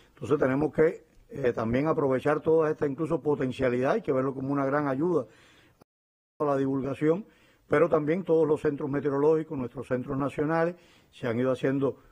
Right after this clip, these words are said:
cuentas oficiales en Facebook, en Twitter, en Telegram, y este canal de Telegram realmente resultó muy importante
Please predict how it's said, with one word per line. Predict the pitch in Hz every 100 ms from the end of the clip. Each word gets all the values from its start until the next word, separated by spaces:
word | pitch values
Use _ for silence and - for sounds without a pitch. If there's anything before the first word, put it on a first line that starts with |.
| _ _
cuentas | - 127 127
oficiales | 123 120 117 127 139 139
en | 110 95
Facebook, | - 135 139 117 120 _
en | - 98
Twitter, | - 135 123 120 -
en | - 101 95 120 _ _ -
Telegram, | 135 135 131 131 - - _ _
y | 135
este | 123 151
canal | 143 143
de | 151
Telegram | 139 147 165 160 160 -
realmente | 120 120 135 139
resultó | 131 117 101 139 160 -
muy | 127 131 165 -
importante | 127 127 131 110 139 139 143 180